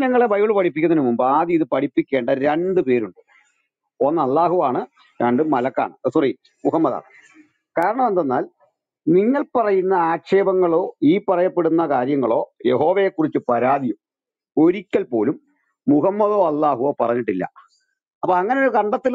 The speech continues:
നിങ്ങൾ നടത്തിയെങ്കിൽ ഞാൻ നിങ്ങളെ അപ്രിഷിയേറ്റ് ചെയ്യുന്നു. കാരണം അള്ളാഹു കണ്ടെത്താത്ത, മുഹമ്മദ് കണ്ടെത്താത്ത വഴികളിലൂടെയാണ് നിങ്ങൾ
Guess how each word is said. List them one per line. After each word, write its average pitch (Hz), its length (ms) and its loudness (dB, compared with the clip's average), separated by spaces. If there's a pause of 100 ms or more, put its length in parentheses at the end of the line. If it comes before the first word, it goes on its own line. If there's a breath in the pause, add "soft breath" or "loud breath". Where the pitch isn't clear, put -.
നിങ്ങൾ 214 160 4 (120)
നടത്തിയെങ്കിൽ 175 460 0 (240)
ഞാൻ 180 180 0
നിങ്ങളെ 165 260 2
അപ്രിഷിയേറ്റ് 139 440 -2
ചെയ്യുന്നു. 87 240 -4 (340)
കാരണം 127 280 -4 (540)
അള്ളാഹു 165 300 0 (100)
കണ്ടെത്താത്ത, 160 500 -4 (300)
മുഹമ്മദ് 170 400 0
കണ്ടെത്താത്ത 151 500 -4 (100)
വഴികളിലൂടെയാണ് 139 880 0
നിങ്ങൾ 139 160 2